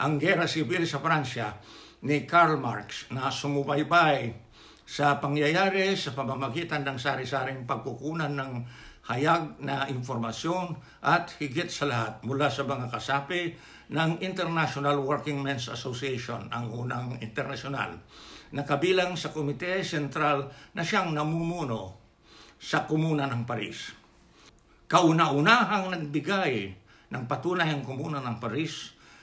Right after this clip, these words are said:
sa unang pagkakataon sa kasaysayan ng sangkatauhan na may kakayahan ng uring manggagawa na lansagin ang burgis na makinarya ng Estado at palitan ito ng Estado ng uring manggagawa,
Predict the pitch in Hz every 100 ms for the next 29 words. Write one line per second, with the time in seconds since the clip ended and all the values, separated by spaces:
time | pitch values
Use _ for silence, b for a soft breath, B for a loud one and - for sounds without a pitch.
0 | B B - 151 165 208 196 160 156 127
1 | 123 139 131 120 123 120 - 117 131 117
2 | - 151 120 101 92 - B B B B
3 | 120 139 127 - 131 120 135 127 139 139
4 | 135 123 131 131 131 120 - B B 170
5 | 165 180 165 190 170 143 139 160 165 156
6 | 143 139 - 156 156 170 147 107 98 98
7 | B B B 127 170 196 196 196 170 180
8 | 127 120 127 123 113 113 147 - - b
9 | b 131 147 127 143 147 143 131 131 127
10 | 127 127 120 - 165 135 113 110 - B
11 | B - 135 - 139 135 127 135 120 135
12 | 131 120 - 147 127 131 139 143 147 139
13 | 135 135 170 185 127 95 95